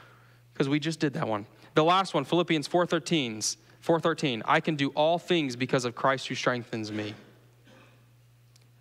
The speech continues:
That's a very tough one, but I challenge you to take that verse and look at the context of that verse.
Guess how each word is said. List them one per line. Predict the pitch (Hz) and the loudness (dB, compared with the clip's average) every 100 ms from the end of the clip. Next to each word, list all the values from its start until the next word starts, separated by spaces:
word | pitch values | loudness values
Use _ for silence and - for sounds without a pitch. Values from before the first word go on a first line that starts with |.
| _ | _
That's | - 120 | -2 0
a | 139 | 0
very | 165 185 | 2 2
tough | 262 247 - | 2 0 -2
one, | 110 92 - - _ _ _ _ _ _ | -6 -8 -20 -20 _ _ _ _ _ _
but | 135 | 0
I | 135 | 2
challenge | - 196 180 131 | 2 2 2 -2
you | |
to | 120 - | -8 -6
take | - 175 190 | 0 0 2
that | 208 185 | 0 2
verse | 147 120 - - - - _ | 0 0 -4 -10 -14 -20 _
and | 127 123 | -8 -2
look | 160 | -2
at | 156 151 | -2 -4
the | |
context | - 139 135 127 117 104 - | -2 0 0 -2 -4 -4 -6
of | 110 | -2
that | 113 | -4
verse. | 113 110 101 - - | -2 -4 -4 -8 -10